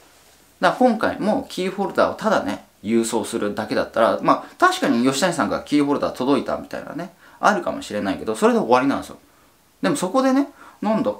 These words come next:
なんだこのキューアールコード」みたいな。「なんだこのキューアールコード。〇〇さんへ」みたいなね。<laughs>「キューアールコードアクセス」みたいなね。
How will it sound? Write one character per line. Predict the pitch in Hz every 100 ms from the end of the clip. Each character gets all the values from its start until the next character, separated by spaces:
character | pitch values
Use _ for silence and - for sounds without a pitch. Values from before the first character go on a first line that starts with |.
| 151
な | 190 240
ん |
だ | 156
こ | 160
の | 143
キ | -
ュ | 170
ー | 185
ア |
ー |
ル | 165
コ | 156
ー | -
ド」 |
み | -
た | -
い |
な。 | - - - 160
「な | 233
ん |
だ | 190
こ | 175
の | 139
キ | - 180
ュ |
ー | 190
ア |
ー |
ル | 180
コ | 175
ー | -
ド。 | - _ - _ _ -
〇 | 131 156
〇 | 120 92
さ | 113 90
ん |
へ」 |
み | 85
た | - - -
い | -
な | -
ね。 | - - - _ _ - - - - -
<laughs> | - - - - -
「キ | -
ュ | 175
ー |
ア | 170
ー |
ル | 165
コ | 165
ー |
ド | 120
ア | 131
ク | -
セ | -
ス」 | - 104
み |
た | -
い | -
な | -
ね。 | 104